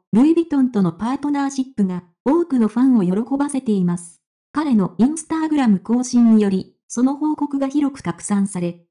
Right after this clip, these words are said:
大きな反響を呼んでいます。ファッション界での新たな展開に期待が高まる中、これを単なるパートナーシップだけでなく、コミュニティとイベントの視点から見つめてみましょう。まず、平野紫耀さんが、ルイ・ヴィトンとのパートナーシッ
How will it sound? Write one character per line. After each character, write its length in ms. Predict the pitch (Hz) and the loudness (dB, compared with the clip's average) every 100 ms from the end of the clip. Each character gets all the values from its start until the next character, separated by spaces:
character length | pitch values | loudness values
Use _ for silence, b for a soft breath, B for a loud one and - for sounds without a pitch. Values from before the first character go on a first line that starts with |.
| - | -2
大 200 | 311 339 | -2 0
き 140 | 254 | 0
な 80 | 214 | 0
反 260 | 214 262 | 0 -4
響 240 | 269 269 262 | -2 0 2
を 60 | |
呼 160 | 240 262 | 2 4
ん 100 | 269 | 4
で 120 | 262 | 4
い 80 | 247 | 2
ま 100 | 240 | 2
す。 240 | 240 - _ _ _ - | -2 -12 _ _ _ -10
フ 60 | |
ァ 40 | 233 | -10
ッ 20 | |
シ 180 | - 320 | -4 -2
ョ 60 | |
ン 80 | 330 | -2
界 260 | 320 262 226 | -2 0 2
で 100 | 196 | 2
の 200 | 180 175 | 2 -2
新 200 | 254 320 | -4 -2
た 100 | 302 | 0
な 120 | 220 | -2
展 260 | 190 226 254 | 0 0 0
開 200 | 262 254 | 0 2
に 120 | 226 | 2
期 120 | 226 - | 0 -2
待 180 | 262 | -2
が 120 | 262 254 | 0 -2
高 240 | 254 277 | -4 -2
ま 120 | 262 | 0
る 100 | 226 | 2
中、 420 | 190 190 165 160 _ - | 2 0 -6 -8 _ -6
こ 120 | 180 | -2
れ 140 | 214 | 0
を 120 | 247 240 | 0 -2
単 320 | 247 302 320 | -4 -4 -2
な 80 | 247 | -2
る 100 | 208 | -2
パ 140 | 254 | -4
ー 120 | 285 | -6
ト 120 | 294 | -2
ナ 160 | 294 285 | -2 -2
ー 20 | |
シ 140 | 277 269 | -2 -2
ッ 20 | 269 | 0
プ 80 | 220 | 0
だ 120 | 196 | -2
け 120 | 180 | 0
で 120 | 170 | 0
な 120 | 170 | 0
く、 280 | 180 165 - _ - | -4 -8 -10 _ 0
コ 100 | 220 | 2
ミ 120 | 302 | 2
ュ 20 | |
ニ 120 | 302 | 0
テ 120 | 302 247 | -2 -4
ィ 120 | 233 | -2
と 120 | 190 | -2
イ 80 | 185 | 2
ベ 140 | 220 | 2
ン 60 | 254 | 0
ト 120 | 247 | 2
の 100 | 233 | 0
視 100 | 233 | 0
点 200 | 247 269 | -2 -2
か 100 | 262 | -2
ら 100 | 240 | 2
見 120 | 220 | 2
つ 120 | 214 | 4
め 120 | 240 240 | 2 2
て 120 | 233 | 4
み 120 | 220 | 4
ま 120 | 220 | 4
し 160 | - 196 | 0 -4
ょ 320 | 180 151 _ _ _ | -4 -6 _ _ _
う。 40 | 214 | -2
ま 80 | |
ず、 220 | 240 185 _ _ | -2 -6 _ _
平 200 | - 320 | 0 2
野 60 | 294 | 4
紫 260 | 226 269 | 2 2
耀 160 | 294 277 | 0 0
さ 160 | 269 240 | 0 2
ん 120 | 220 | 2
が、 200 | 202 202 _ - | 0 -4 _ 2
ル 140 | 240 | 4
イ・ 60 | 330 | 4
ヴ 120 | 339 | 0
ィ 40 | |
ト 120 | 320 277 | 0 0
ン 100 | 262 | 2
と 120 | 208 | 0
の 80 | 175 | 0
パ 160 | 214 | -2
ー 120 | 262 285 | -4 -2
ト 80 | |
ナ 180 | 294 277 | -2 -2
ー 20 | |
シ 120 | 269 | -4
ッ 40 | 269 | -6